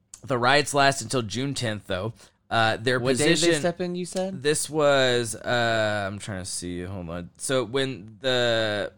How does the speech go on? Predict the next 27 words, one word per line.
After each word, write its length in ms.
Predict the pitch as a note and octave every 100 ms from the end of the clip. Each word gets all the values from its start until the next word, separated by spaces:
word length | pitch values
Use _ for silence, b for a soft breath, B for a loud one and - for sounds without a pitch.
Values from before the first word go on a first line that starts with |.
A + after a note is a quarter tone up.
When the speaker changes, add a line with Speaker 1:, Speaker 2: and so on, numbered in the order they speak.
| _ _ _ _ _ _ _ _ _ _ _ _
Speaker 2:
You 60 | B2
said 220 | - D#3+
it 120 | A#2
Speaker 1:
June 140 | D#3+ G3+
Speaker 2:
earlier. 80 | G#3
Speaker 1:
seventh 460 | E3+ D3 C3 C3
was 180 | A2 G#2
the 60 | B2+
Speaker 2:
Oh. 40 |
Speaker 1:
crowd 520 | G#2+ B2+ A#2+ A#2+ A#2+
Speaker 2:
So 80 | C3+
it 60 | C3+
took 120 | C3+
Speaker 1:
when 120 | C#3
they 100 | D3
Speaker 2:
three 100 | C#3
Speaker 1:
all 240 | D3+ D3+ C3+
Speaker 2:
days. 100 | C#3
Speaker 1:
rolled 300 | C#3 B2+ C3
in. 260 | A#2 G2
Yeah, 300 | A2+ A2 G2
yeah. 220 | G2+ F2+
Speaker 2:
Damn, 400 | G#2 D3 B2 G2
okay. 260 | B2 - G2
Speaker 1:
Um, 460 | C#3 C3+ B2+ B2 B2
so, 580 | - D3+ C#3 B2+ A#2+ A#2
uh, 640 | - B2 A#2 A2 G2+ F#2